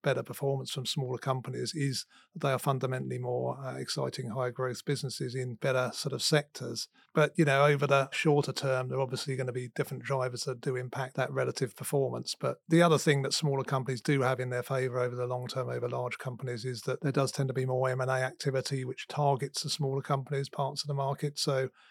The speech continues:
you will tend to find more smaller and, and middle-sized companies being acquired by larger companies, maybe looking to, to, to increase their own growth profile. So over the years, you know, our fund and other, other people's smaller company funds will tend to get a bit of a benefit from that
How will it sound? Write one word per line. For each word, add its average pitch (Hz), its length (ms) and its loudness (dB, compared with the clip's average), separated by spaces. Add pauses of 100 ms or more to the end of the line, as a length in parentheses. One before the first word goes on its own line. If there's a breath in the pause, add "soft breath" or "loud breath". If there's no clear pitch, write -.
(280 soft breath)
you 139 120 2
will 143 220 6
tend 131 240 -2
to - 60 -2
find 131 440 0
more 131 420 2
smaller 135 460 0
and, 127 240 -4
and 131 160 -4
middle-sized 131 480 -2
companies 127 460 -6 (340 soft breath)
being 123 220 0
acquired 151 420 6
by 127 180 0
larger 131 300 -2
companies, 135 720 -4
maybe 127 220 0
looking 127 220 0
to, 143 100 -12 (200)
to, 131 240 0
to 143 140 -6
increase 131 400 -2
their 131 160 0
own 131 160 0
growth 135 360 0
profile. 123 500 -4
So 127 320 0
over 131 200 0
the 127 100 -6
years, 123 420 -2
you 131 80 -4
know, 123 120 0
our 123 140 2
fund 123 320 -2
and 123 100 -2
other, 120 280 -2
other 123 140 -4
people's 127 380 -8
smaller 127 300 -6
company 123 340 -4
funds 127 320 -4
will 127 300 -2 (580 soft breath)
tend 165 260 6
to 147 60 0
get 147 140 6
a 147 60 4
bit 151 120 6
of 151 80 6
a 147 60 6
benefit 160 420 2
from 147 200 0
that 151 180 0